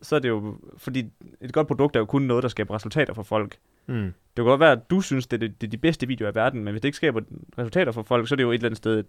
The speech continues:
Speaker 1: lorteprodukt.
Speaker 2: Ja.
Speaker 1: <laughs> For at sige det mildt.
Speaker 2: Ja. Men,
Speaker 1: Så
Speaker 2: men jeg tror, jeg tror, jeg tror, jeg tror nogle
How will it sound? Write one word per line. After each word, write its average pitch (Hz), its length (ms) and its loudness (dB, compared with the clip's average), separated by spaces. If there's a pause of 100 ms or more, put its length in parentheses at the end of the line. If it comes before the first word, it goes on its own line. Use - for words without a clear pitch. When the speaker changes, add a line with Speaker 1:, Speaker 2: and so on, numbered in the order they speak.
Speaker 1:
lorteprodukt. 107 600 -4 (160)
Speaker 2:
Ja. 120 100 4 (280)
Speaker 1:
<laughs> - 280 -6
For 131 100 0
at 123 80 2
sige 123 100 -4
det 123 80 -2
mildt. 123 200 -2
Speaker 2:
Ja. 120 160 0 (1040)
Men, 107 120 0
Speaker 1:
Så - 120 -10
Speaker 2:
men 127 80 -4
jeg 123 80 -2
tror, 147 140 0
jeg 117 140 0
tror, 110 120 -4
jeg 110 100 -4
tror, 147 180 -2
jeg 113 100 -6
tror 151 140 0
nogle 170 120 2